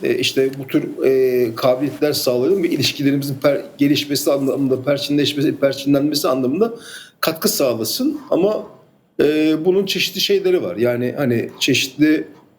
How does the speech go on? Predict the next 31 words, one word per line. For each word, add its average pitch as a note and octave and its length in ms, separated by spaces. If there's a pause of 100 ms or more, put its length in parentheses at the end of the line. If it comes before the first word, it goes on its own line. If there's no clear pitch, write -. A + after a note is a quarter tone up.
(180)
e, B2+ 200
spekülatif C#3 680
tarafları D3+ 500
var - 280 (200)
ve D3 160
bir E3+ 160
diğer C3+ 240
tarafıyla C3 340
da - 140
bahsettiğiniz C#3+ 540
gibi, D#3+ 320 (580)
e, C3+ 80
maliyeti D3 600
var G3+ 280
ve D#3+ 140
bu G3 120
bir A#3 120
kabi-, G#3+ 380
kabiliyet G3 440
meselesi. A2+ 560 (120)
Yani A#2+ 300 (440)
hani C3+ 320
o, C#3 200
e, D3 380
Türkiye'de D3 420
kamuoyu D3 460
şöyle C#3 320
bir D3 100
soru D3 260
sorabilir. C3+ 460
Yani A#2+ 300